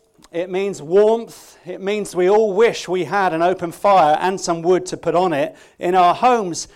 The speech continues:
Isn't that what Christmas means? It means mulled wine. It means, uh, new smells. It means the replacement of black and white with gold and other metals in our home.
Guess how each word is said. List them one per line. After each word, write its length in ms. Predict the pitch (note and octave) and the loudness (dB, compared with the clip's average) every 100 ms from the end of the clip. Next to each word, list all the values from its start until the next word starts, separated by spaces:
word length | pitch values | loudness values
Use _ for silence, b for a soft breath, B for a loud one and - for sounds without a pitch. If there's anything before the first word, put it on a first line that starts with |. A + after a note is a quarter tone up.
| b | b
Isn't 200 | G#3+ B3 | -8 -2
that 140 | B3 A3+ | -2 -2
what 160 | G#3+ | -4
Christmas 440 | - A#3 A3 A3 G#3 | -2 -4 -4 -8 -6
means? 360 | G#3 A3 G#3+ | -6 -6 -6
It 120 | G3 | -8
means 320 | F3+ G#3 G3 E3+ | -6 -6 -6 -2
mulled 340 | F#3+ G#3+ E3+ | 2 2 0
wine. 480 | F#3 G3 G#3+ A#3+ A3 b b b | 0 0 -2 -6 -14 b b b
It 200 | E3+ F#3 | -8 -8
means, 560 | F#3 G3 G3 F#3+ - - - | -6 -8 -6 -8 -12 -16 -8
uh, 140 | D3 D3+ | -8 -6
new 520 | D3+ G3 G#3+ A3+ A3+ - | -8 -8 -6 -6 -8 -10
smells. 640 | - - F#3 G3+ A3 F#3+ | -12 -8 -2 0 0 -2
It 100 | F#3+ | -6
means 460 | F3+ F3+ E3+ D#3 - b b | -6 -6 -6 -10 -16 b b
the 80 | F3 | -6
replacement 500 | D#3+ G3+ G#3 G#3 G3 | -2 0 0 -2 -6
of 140 | - | -4
black 260 | F#3+ G3 G3+ | -2 -4 -4
and 140 | F3+ | -4
white 260 | F3 G3+ G3 | -2 -2 -2
with 240 | D#3+ D3+ | -6 -4
gold 380 | E3+ F#3 G3 G3 | 0 4 4 0
and 100 | D#3+ | -4
other 160 | F3+ E3+ | -4 -4
metals 460 | F3+ - G3 D#3+ | -8 -8 -10 -8
in 100 | E3+ | -4
our 160 | E3+ D3+ | -2 0
home. 320 | F3+ F3 D#3+ | 0 -2 -6